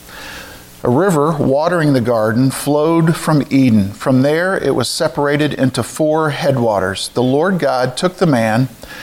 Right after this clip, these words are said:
and put him in the Garden of Eden to work it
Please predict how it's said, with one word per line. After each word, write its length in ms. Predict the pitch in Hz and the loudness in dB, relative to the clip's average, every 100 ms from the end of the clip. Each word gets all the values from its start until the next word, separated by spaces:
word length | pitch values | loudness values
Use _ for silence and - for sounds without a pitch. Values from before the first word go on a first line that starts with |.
| - - | -14 0
and 160 | 117 | 0
put 200 | - 170 | 2 2
him 100 | 175 | 4
in 80 | 147 | 4
the 80 | 127 | 2
Garden 460 | 107 127 156 170 | 2 0 2 2
of 160 | 160 139 | 2 2
Eden 340 | 120 113 113 113 | 4 4 4 0
to 140 | - 104 | -2 0
work 340 | 110 131 - | 2 0 0
it 240 | - - | -2 -2